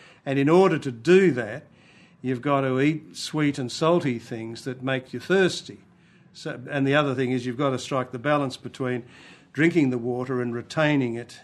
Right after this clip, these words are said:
um, in your system. Otherwise, again, you will simply dehydrate. So we are, we are not meant for the desert, but there are times when we fall victim to a kind of amnesia, uh, and, and that forgets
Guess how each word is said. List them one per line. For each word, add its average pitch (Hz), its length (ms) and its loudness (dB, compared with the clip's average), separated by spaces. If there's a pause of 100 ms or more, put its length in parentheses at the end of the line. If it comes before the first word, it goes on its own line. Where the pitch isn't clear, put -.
(120)
um, 120 360 -8
in 131 180 0
your 117 180 -4
system. 117 480 -6
Otherwise, 113 520 -8
again, 117 320 -6
you 110 80 -8
will 113 120 -10
simply 113 440 -10
dehydrate. 110 840 -8 (840)
So 151 280 4
we 156 180 4
are, 151 220 6
we 147 160 2
are 143 180 6
not 175 400 6 (240)
meant 165 380 4
for - 180 -10
the 131 140 -6
desert, 123 580 -2
but 127 220 -10
there 131 160 -2
are 127 80 -2
times 170 560 0
when 135 140 -4
we 123 120 -4
fall 123 240 -6
victim 139 520 -6
to 143 140 -10
a 110 60 -12
kind 165 380 -2
of 131 100 -6
amnesia, 160 760 -4 (1000)
uh, 113 420 -8
and, 123 260 -4 (100)
and 113 500 -8
that 120 160 -10
forgets - 880 -4